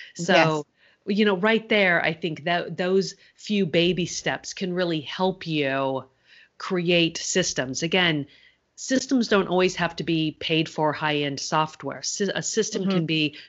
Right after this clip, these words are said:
Speaker 1: three or four steps that you outline on a piece of paper that you can easily follow when,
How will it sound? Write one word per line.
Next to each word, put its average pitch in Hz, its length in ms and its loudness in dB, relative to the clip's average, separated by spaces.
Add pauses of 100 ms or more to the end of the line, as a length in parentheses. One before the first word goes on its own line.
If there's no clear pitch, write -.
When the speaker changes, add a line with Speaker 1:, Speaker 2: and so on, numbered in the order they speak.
(120)
Speaker 1:
three 208 240 4
or 196 60 4
four 175 260 -2
steps - 640 -2 (240)
that - 100 -6
you 180 180 -2
outline 160 440 -2
on 147 140 -4
a 135 40 -8
piece - 300 -10
of 147 80 -8
paper 139 480 -6
that 156 100 -8
you 156 220 -2
can 160 180 -8
easily 147 460 -4
follow 139 420 -2
when, 131 300 -4